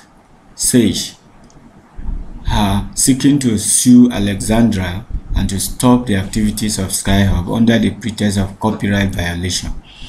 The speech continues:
The scientific community does nothing but welcome the initiative and spread the word about this open access platform around the world. So I want to show us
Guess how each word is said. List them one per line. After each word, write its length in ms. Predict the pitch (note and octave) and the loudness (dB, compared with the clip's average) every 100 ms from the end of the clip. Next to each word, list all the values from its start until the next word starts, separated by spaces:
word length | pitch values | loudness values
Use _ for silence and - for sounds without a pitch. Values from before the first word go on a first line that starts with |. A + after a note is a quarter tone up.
| - - - - - - - - | -16 -18 -14 -16 -16 -20 -20 -6
The 140 | G#2 | 0
scientific 880 | - - G#2 B2+ B2+ F#2 - C#3+ C#3 | 2 2 4 4 2 -2 -2 -2 0
community 540 | A#2 A2+ A#2 A2+ - | -2 2 4 2 -2
does 440 | A#2 - G#2 G#2 - | -4 0 0 0 0
nothing 500 | G2 G2 G2 - - - - - - - - - | 2 2 0 -6 -6 -8 -8 -12 -14 -18 -14 -10
but 260 | - F#2 - | -6 -6 0
welcome 440 | G#2 G#2+ A2+ A2 | 2 2 2 4
the 120 | G2+ | 4
initiative 760 | F#2+ G2+ G2 G2 F#2+ F2 F2 - - - | 4 2 0 -2 -4 -6 -10 -14 -16 -14
and 220 | G2 F#2+ | -6 -4
spread 400 | F#2 - A#2+ A#2+ | -4 0 2 2
the 80 | G#2 | 0
word 300 | F#2 G2+ F#2+ | 2 2 2
about 400 | - D#2+ F2+ F2 | -4 -8 -8 -4
this 280 | G#2 G#2 - | -2 -2 -4
open 360 | G2+ - G#2 - | -10 -4 -4 -4
access 400 | G2 - F#2+ - | -6 -4 -4 -4
platform 720 | G#2+ F#2 F#2 - - E2+ - - - | -6 -6 -6 -14 -10 -10 -10 -20 -16
around 360 | E2 F2 F#2+ F#2 | -8 -4 -4 -4
the 80 | F2 | -4
world. 260 | F2 E2 - - - - - | -8 -8 -12 -18 -20 -20 -20
So 420 | - G#2+ G2 G2 G2 - - | -6 0 2 2 -4 -16 -10
I 260 | - B2+ C3+ | 0 2 4
want 380 | A#2+ A2+ A#2+ A#2+ | 4 4 2 0
to 340 | G2+ F#2 E2+ - - | -2 -4 -6 -14 -18
show 460 | - A#2+ A#2+ A2+ G#2+ | -6 2 4 4 2
us 380 | G#2+ - - | 0 -2 -10